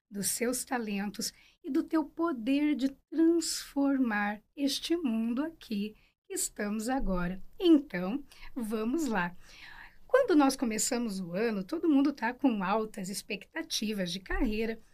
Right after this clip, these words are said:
Por isso, nessa primeira edição,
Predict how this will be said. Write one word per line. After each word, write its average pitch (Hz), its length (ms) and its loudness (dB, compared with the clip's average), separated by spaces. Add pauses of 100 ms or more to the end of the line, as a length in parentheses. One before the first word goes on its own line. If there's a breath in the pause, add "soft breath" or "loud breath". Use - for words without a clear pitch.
(180 soft breath)
Por 370 120 2
isso, 370 260 2
nessa 330 360 6
primeira 320 840 6
edição, 214 680 -2